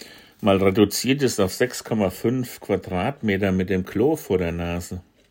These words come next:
Nun, der Epheserbrief will uns deutlich machen, ohne Gott sind wir unfrei und ohne Zugang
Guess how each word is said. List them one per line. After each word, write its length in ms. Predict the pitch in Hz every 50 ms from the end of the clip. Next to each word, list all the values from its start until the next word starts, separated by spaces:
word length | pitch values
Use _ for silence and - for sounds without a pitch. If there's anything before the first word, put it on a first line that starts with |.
| _ _ _ _ _ _ _ _ _ _ _ _ _ _ _ _ _ _ _ _ _ _ _ _ _ _ _ _ _ _ _ _ _ _ _ _ _ _
Nun, 400 | - 101 98 98 98 92 85 - - _ _ _ _ _ _ _ _ _ _ _ _ -
der 280 | 90 90 - 92 92
Epheserbrief 920 | 90 - - - 139 165 - - 202 196 - - - 175 180 170 143 -
will 140 | 151 143 139
uns 280 | 127 123 117 - - -
deutlich 520 | 104 98 107 131 143 - - - - -
machen, 360 | 131 131 120 113 120 107 - -
ohne 320 | - 98 123 160 160 139
Gott 240 | 117 - 131 139 -
sind 300 | - - 131 131 123 -
wir 140 | 113 104 87
unfrei 540 | 107 123 160 175 - - - 127 127 120 107
und 140 | 98 92 -
ohne 320 | 101 110 127 139 127 110
Zugang 640 | - - - 139 147 135 101 95 107 131 151 143